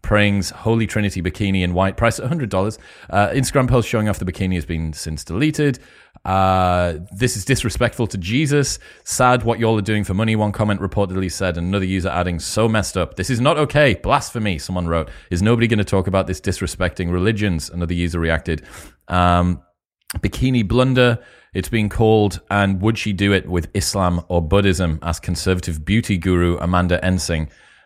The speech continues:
Uh, former White House photographer Andrea Hanks commented, "Any other faith, and this would be an issue." Tacky. One thing that's interesting is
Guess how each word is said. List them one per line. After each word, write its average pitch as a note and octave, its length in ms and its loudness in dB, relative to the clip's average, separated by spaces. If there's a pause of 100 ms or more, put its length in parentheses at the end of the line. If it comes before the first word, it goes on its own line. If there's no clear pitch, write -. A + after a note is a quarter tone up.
(140)
Uh, D#2 440 0 (280)
former G2+ 300 2
White F#2 180 2
House F2+ 160 0
photographer E2 420 -2
Andrea E2 340 0
Hanks E2 240 -2
commented, E2 440 -2 (300)
"Any G#2+ 260 4
other F2+ 220 0
faith, E2+ 480 -2 (320)
and E2 140 0
this E2+ 240 -2
would E2 140 -2
be E2 200 2
an D#2+ 220 -4
issue." D#2+ 420 -4 (140)
Tacky. D#2+ 460 -4 (540)
One C3+ 120 2
thing B2 160 2
that's F#2+ 120 0
interesting F2+ 640 -2
is F#2+ 240 -2